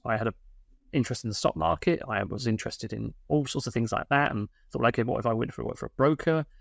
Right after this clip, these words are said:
Um, and then I saw an advert for, um, I think it was a life assurance salesperson. And I went along to that. And I got through to the final kind of half dozen or so people. And,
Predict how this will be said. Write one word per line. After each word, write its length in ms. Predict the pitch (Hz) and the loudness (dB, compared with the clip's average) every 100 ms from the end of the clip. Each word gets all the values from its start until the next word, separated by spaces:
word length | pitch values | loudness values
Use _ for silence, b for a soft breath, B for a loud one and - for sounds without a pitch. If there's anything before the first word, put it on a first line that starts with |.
| - - - - | -20 -20 -20 -2
Um, 640 | 107 104 107 104 104 104 - | 2 4 4 2 0 -2 -4
and 80 | 131 | 2
then 100 | 156 | 2
I 40 | |
saw 260 | 156 - 196 | 2 2 4
an 60 | 165 | 6
advert 480 | 156 - 113 110 - | 4 2 0 0 -2
for, 640 | - 120 117 117 117 117 - | -6 -2 -2 -2 -4 -6 -6
um, 180 | 117 110 - | -6 -6 -8
I 40 | |
think 40 | - | -6
it 60 | |
was 120 | 151 | -4
a 40 | 143 | 2
life 240 | 160 151 | 4 4
assurance 500 | 110 - 107 - - - | 0 -2 -2 -2 -10 -12
salesperson. 680 | - - 101 - - - - - - - - - - - - - - - - - - | -4 0 0 -2 -6 -6 -10 -14 -20 -20 -20 -20 -20 -20 -20 -20 -20 -20 -20 -20 0
And 100 | 139 | 4
I 60 | 131 | 6
went 160 | 127 | 4
along 180 | 131 113 | 2 -2
to 100 | - | 0
that. 240 | 139 110 - _ _ _ _ _ | 0 0 -4 _ _ _ _ _
And 80 | 147 | 4
I 40 | |
got 120 | 180 | 4
through 180 | - 156 | 6 4
to 80 | 135 | 2
the 60 | |
final 440 | 113 139 127 117 110 | 0 4 4 2 -4
kind 140 | - 110 | -2 -2
of 100 | 107 - - - - - | -2 -8 -20 -20 -20 -4
half 180 | - 113 | -2 2
dozen 200 | 110 110 | 2 2
or 40 | |
so 140 | - | -4
people. 420 | 113 - 127 123 117 | 0 2 2 -2 -2
And, 240 | 139 131 | 0 0